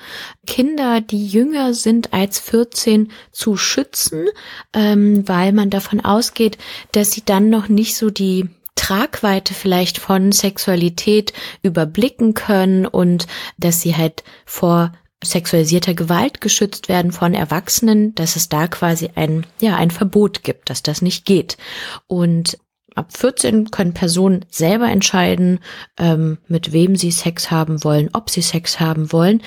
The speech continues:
Es gibt dann immer noch paar Einschränkungen, bis man achtzehn ist. Also zum Beispiel, ähm, wenn man, weiß nicht, vierzehn ist und, ähm,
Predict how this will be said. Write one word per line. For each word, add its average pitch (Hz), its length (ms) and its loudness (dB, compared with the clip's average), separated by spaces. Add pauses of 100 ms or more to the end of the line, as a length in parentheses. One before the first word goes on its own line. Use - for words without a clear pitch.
(180)
Es - 180 -4
gibt - 240 -2
dann 208 120 4
immer 190 180 4
noch 170 200 0
paar - 380 0
Einschränkungen, 220 840 2
bis 202 220 -2
man 196 180 2
achtzehn - 560 0
ist. 220 340 0 (420)
Also 151 280 0
zum 165 220 2
Beispiel, 156 720 2 (400)
ähm, 147 360 2
wenn 139 140 0
man, 135 240 0 (160)
weiß 135 180 -12
nicht, - 180 -16
vierzehn 175 760 2 (840)
ist 175 360 0
und, 165 680 2
ähm, 151 760 0